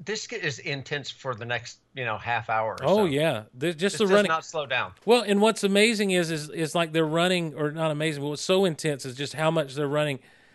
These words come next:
Speaker 2: and there's no way of escaping. There's no way until this happens.
Speaker 1: Okay, do you like her or Steve less?
Speaker 2: That woman? Oh, I can't
Speaker 1: Yes.
Speaker 2: stand that woman.
Speaker 1: I mean, poor Penny.
Speaker 2: She's blatantly evil. Steve's just a stupid teenager that's making
Speaker 1: Yeah.
Speaker 2: bad decisions.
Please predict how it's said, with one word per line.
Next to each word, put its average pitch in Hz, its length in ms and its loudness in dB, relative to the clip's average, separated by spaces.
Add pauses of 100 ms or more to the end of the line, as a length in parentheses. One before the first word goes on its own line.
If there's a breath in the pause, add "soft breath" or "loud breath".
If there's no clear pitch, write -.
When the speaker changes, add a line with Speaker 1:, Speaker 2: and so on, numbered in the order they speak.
(160 soft breath)
Speaker 2:
and 143 140 0
there's 156 240 2
no 202 240 4
way 147 260 4
of 110 100 -2
escaping. - 540 -10 (120)
There's 165 220 -2
no 208 200 0
way 127 300 4
until 131 580 0
this 135 240 0
happens. - 600 -8 (100)
Speaker 1:
Okay, 147 180 -6
do 131 100 -12
you 160 80 -8
like 139 200 0 (160)
her 170 320 -4
or 127 180 -8
Steve 123 400 -12
less? - 380 -10 (640)
Speaker 2:
That 156 200 2
woman? 233 340 0
Oh, 135 120 4
I 139 80 2
can't 131 260 -6
Speaker 1:
Yes. - 80 -10
Speaker 2:
stand 131 260 0
that 117 120 -6
woman. 101 300 -8 (640)
Speaker 1:
I 117 40 -14
mean, 98 140 -12 (640)
poor - 200 -8
Penny. - 360 -12
Speaker 2:
She's 202 280 -4
blatantly 151 500 0
evil. 104 180 -4
Steve's 180 340 -2
just - 200 -8
a 123 40 -10
stupid 120 400 -6
teenager 117 520 -6
that's 127 140 -18
making 113 180 -4
Speaker 1:
Yeah. 110 60 -4
Speaker 2:
bad 110 240 -6
decisions. 107 600 -8